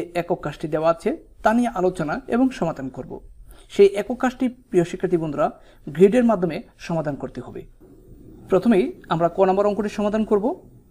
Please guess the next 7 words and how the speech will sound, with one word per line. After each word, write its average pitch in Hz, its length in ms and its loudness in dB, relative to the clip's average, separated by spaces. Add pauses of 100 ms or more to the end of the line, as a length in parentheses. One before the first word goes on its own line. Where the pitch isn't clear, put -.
(640)
আর 156 120 0 (260)
ক - 100 -4
নম্বর 214 220 4
অং-, 240 200 2 (200)
অঙ্কটি 180 320 -2 (180)
গ্রিডের 190 380 8
মাধ্যমে 170 260 -4